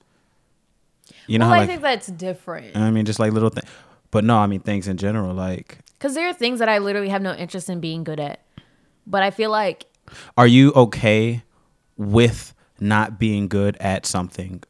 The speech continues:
Speaker 1: long enough, though, to get good at it? I think that's more
Speaker 2: No,
Speaker 1: of it,
Speaker 2: I,
Speaker 1: like
Speaker 2: like, need to, like, see it. And if I'm not good, I need to be good the next day. I'm very impatient about it.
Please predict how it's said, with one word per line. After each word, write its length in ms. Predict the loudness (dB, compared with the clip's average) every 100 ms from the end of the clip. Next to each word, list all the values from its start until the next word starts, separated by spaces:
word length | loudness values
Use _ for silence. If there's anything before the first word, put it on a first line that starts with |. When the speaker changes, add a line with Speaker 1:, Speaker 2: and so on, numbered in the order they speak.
| _
Speaker 1:
long 360 | -6 -2 0 -2
enough, 360 | -2 -4 -8
though, 380 | -8 -6 -6 -10 _ _
to 120 | -12 -8
get 220 | -8 -8
good 180 | -8 -6
at 180 | -6
it? 140 | -10 -8
I 80 | -4
think 200 | -2 0
that's 220 | 0 -2
more 200 | -4 -2
Speaker 2:
No, 240 | 0 2 0
Speaker 1:
of 60 |
it, 40 | 0
Speaker 2:
I, 180 | 0 0
Speaker 1:
like 220 | 0 -2
Speaker 2:
like, 60 |
need 280 | -6 -10 -10
to, 160 | -8 -6
like, 240 | -6 -8
see 300 | -12 -10 -4
it. 160 | -4 -4
And 80 | -8
if 120 | -10
I'm 140 | -10
not 220 | -8 -8 -8
good, 160 | -8
I 80 | -8
need 160 | -12 -16
to 80 |
be 120 | -16 -14
good 160 | -14
the 60 | -16
next 300 | -20 -20 -20
day. 240 | -20 -20 -20 _ _ _ _
I'm 140 | -14 -12
very 340 | -10 -8 -8
impatient 440 | -12 -14 -18 -18 -16
about 200 | -16 -18
it. 140 | -20